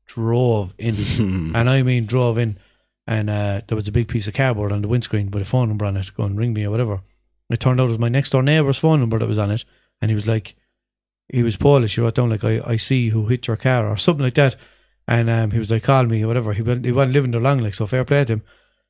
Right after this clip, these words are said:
Speaker 1: And, uh, I, I rang him and I was like, "Well," and he was like, "Oh, I'll come out now." So he came out and he says, uh, "Yeah, that house that the car was parked outside," he said, "there was somebody in there." He said, "They got out, got into a minibus thing, um, reversed back, hit the car, kinda looked around and drove away."
Speaker 2: <laughs>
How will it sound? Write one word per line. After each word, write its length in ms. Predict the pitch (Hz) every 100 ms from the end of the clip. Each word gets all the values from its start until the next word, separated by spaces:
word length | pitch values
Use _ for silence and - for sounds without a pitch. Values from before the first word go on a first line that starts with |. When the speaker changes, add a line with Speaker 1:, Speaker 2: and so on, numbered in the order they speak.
| _ -
Speaker 1:
And, 160 | 113
uh, 320 | 113 113 113 - _ _
I, 120 | - 135
I 180 | 151
rang 180 | 143 170
him 80 | 139
and 60 | 131
I 40 |
was 120 | 123
like, 140 | 143 165
"Well," 180 | 196
and 340 | 170 147 165 139
he 60 |
was 100 | 139
like, 160 | 131 -
"Oh, 100 | 185
I'll 120 | 160
come 200 | 143 160
out 120 | 160 156
now." 120 | 151
So 160 | 113 117
he 60 |
came 140 | 117 147
out 140 | 139
and 80 | 123
he 60 |
says, 240 | 110 120 117
uh, 120 | 113
"Yeah, 160 | 160 165
that 200 | 139 151
house 220 | 180 165
that 100 | -
the 40 | 147
car 160 | 165 156
was 120 | 131
parked 260 | 151 147
outside," 300 | 147 - 170
he 80 | 135
said, 220 | 117 117 - _ _
"there 60 | -
was 100 | 120
somebody 440 | - 170 143 143 151
in 100 | 147
there." 200 | 151 131
He 80 | 104
said, 240 | 113 110
"They 100 | 123
got 200 | 120 143
out, 240 | 131 127 - _ _
got 120 | 123
into 180 | 135 131
a 80 | 127
minibus 400 | 147 143 117 117
thing, 220 | - 120 - _ _ _ -
um, 420 | 117 113 113 113 -
reversed 320 | 117 147 -
back, 200 | 156 131
hit 140 | 156 147
the 60 |
car, 300 | 143 165 143 120 _ _
kinda 160 | - 123
looked 200 | 143 139
around 340 | 147 151 113 -
and 100 | -
drove 180 | 113 113
away." 220 | 120 127 104 _
Speaker 2:
<laughs> 400 | - 110 104 -